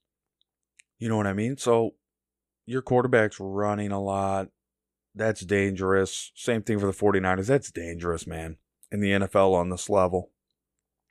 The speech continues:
You know, it's just very, very dangerous. But the Cardinals hang on to win. Very impressive. Very impressed with, uh, Hopkins.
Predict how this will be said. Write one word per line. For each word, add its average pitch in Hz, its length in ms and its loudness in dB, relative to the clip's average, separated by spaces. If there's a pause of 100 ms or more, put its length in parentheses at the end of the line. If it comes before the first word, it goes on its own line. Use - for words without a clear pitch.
(240)
You 107 120 -4
know, 92 200 -2
it's 90 120 -12
just 110 240 -6
very, 104 320 4
very 87 220 -4
dangerous. 82 500 -12 (1080)
But 92 60 -2
the 95 80 -8
Cardinals 151 340 4
hang 139 180 4
on 135 120 2
to 131 40 0
win. 123 300 0 (1160)
Very 120 260 4
impressive. 104 600 2 (400)
Very 196 180 6
impressed 127 480 0
with, 110 440 0
uh, 90 500 0 (1400)
Hopkins. - 680 -2